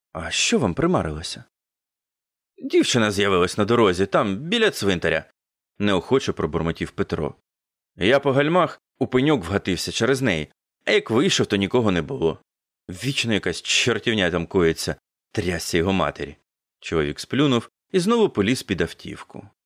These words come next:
А Лесі нічого не залишилось, як повертатись назад до дідової хати. Липневе сонце купало в своїх променях безтурботні біленькі хати.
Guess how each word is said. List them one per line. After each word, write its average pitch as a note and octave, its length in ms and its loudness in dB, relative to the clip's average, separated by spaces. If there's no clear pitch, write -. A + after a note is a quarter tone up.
А E2 140 0
Лесі C3+ 480 -2
нічого G3 320 0
не G#2 140 2
залишилось, F2 720 -2
як G#3 200 -4
повертатись A#2 640 0
назад F#2 440 0
до D#2+ 80 0
дідової D2 460 -4
хати. - 400 -10
Липневе B2 500 0
сонце C3+ 640 0
купало E3+ 420 2
в G#2 60 -2
своїх G#2 380 -4
променях G#2+ 580 0
безтурботні F3+ 560 -2
біленькі F2+ 420 -2
хати. - 480 -8